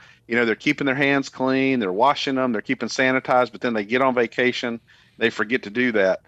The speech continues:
And, uh, what you don't want is to end up catching a stomach virus that, you know, ruins your vacation.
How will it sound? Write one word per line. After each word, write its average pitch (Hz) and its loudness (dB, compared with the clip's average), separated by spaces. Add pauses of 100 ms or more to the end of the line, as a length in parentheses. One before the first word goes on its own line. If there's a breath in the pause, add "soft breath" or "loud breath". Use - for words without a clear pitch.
(360 soft breath)
And, 110 0
uh, 104 4
what 123 -2
you 113 -4
don't 151 2
want 117 0
is 110 -6
to - -10
end 131 0
up 120 0
catching 117 -4
a 92 -8
stomach 135 -2
virus 104 2
that, 95 -8
you 117 -4
know, 104 0
ruins 117 -2
your 104 -4
vacation. 101 -2